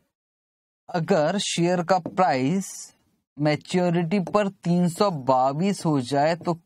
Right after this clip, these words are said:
क्या ऑप्शन एक्सरसाइज कर लेना, ऑप्शन एक्सरसाइज हो जाएगा? हाँ, कॉल ऑप्शन एक्सरसाइज होगा पक्का। तीन सौ बीस से ऊपर पड़ा मतलब ऑप्शन एक्सरसाइज। अब पूछ, अब जो बोल रहा हूं, क्या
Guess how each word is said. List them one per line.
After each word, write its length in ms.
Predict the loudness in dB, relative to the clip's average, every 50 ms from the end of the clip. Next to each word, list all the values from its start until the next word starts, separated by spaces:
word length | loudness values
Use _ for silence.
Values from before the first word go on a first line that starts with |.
| _ 0
क्या 180 | 0 0 0 0 0
ऑप्शन 460 | -2 -2 -2 _ -4 0 0 0 0 _ -2
एक्सरसाइज 680 | -2 -2 0 -4 0 0 2 0 0 -2 -4 -8 -14 -14 _ _
कर 160 | 0 0 0 2
लेना, 320 | 0 0 0 0 -2 -4 _
ऑप्शन 400 | -2 -2 -2 -2 -2 -2 0 0
एक्सरसाइज 420 | 0 -2 _ -4 -2 0 0 0 0
हो 160 | 0 0 2
जाएगा? 420 | 2 2 2 2 2 2 0 0 0
हाँ, 500 | 2 2 2 2 4 0 0 -2 -4 _ _ _ _ _ _ _ _ _ _ _ _ _ _ _
कॉल 300 | 0 2 2 2 2 2
ऑप्शन 400 | 2 0 -2 -2 0 0 2 2
एक्सरसाइज 460 | 2 -2 -2 0 0 2 2 2 2 2
होगा 460 | 2 2 2 2 2 2 2 2 0 2 _
पक्का। 400 | 0 0 0 _ _ 2 2 2
तीन 240 | 2 _ 0 0 2
सौ 140 | 2 0 2
बीस 240 | 2 0 -2 0 0
से 80 | 0
ऊपर 280 | 0 2 2 2 2 2
पड़ा 240 | 2 2 2 2 2
मतलब 220 | 2 2 0 0
ऑप्शन 320 | 0 0 0 0 0 0
एक्सरसाइज। 380 | 0 -4 -6 -6 -6 -6 -6 -8 -16 -20 -20 _ _ _ _ _ _ _ _ _ _ -10
अब 200 | -8 -8 -8 -4 _
पूछ, 160 | -2 -2 0
अब 220 | 0 0 2 2
जो 120 | 2 2 2
बोल 160 | 2 2 0
रहा 80 | 0 -4
हूं, 60 | -6 -12 -20 -20 _ _ _
क्या 160 | 2 2 2